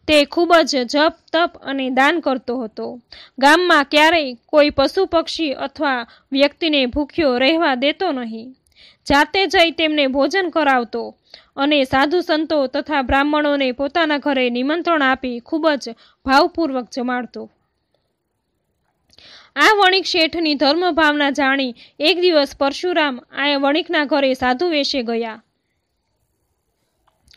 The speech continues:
વણિકે પરશુરામને આસન આપી ખૂબ જ સન્માનપૂર્વક તેમની પૂજા કરી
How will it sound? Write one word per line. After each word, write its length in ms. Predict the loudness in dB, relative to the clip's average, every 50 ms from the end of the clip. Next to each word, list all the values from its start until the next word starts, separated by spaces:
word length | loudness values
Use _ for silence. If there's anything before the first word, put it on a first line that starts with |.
| _ -20 -20 -20 _ -4
વણિકે 420 | 0 0 2 2 0 2 2 2 2
પરશુરામને 880 | 4 2 0 0 0 -4 -2 0 2 2 2 2 0 0 0 0 -2
આસન 400 | -2 -4 -4 -4 -2 -4 -2 0
આપી 320 | 2 0 0 0 -2 -6 -6
ખૂબ 280 | -6 -6 -4 0 0
જ 200 | 0 0 0 -2
સન્માનપૂર્વક 920 | -4 -2 -2 -2 0 0 0 0 0 -2 -4 -4 -4 -2 -2 -2 -2 -4
તેમની 320 | -4 -4 -4 -2 -2 -4 -6
પૂજા 380 | -4 -6 -6 -2 0 0 0
કરી 380 | 0 0 -2 -2 -2 -6 -12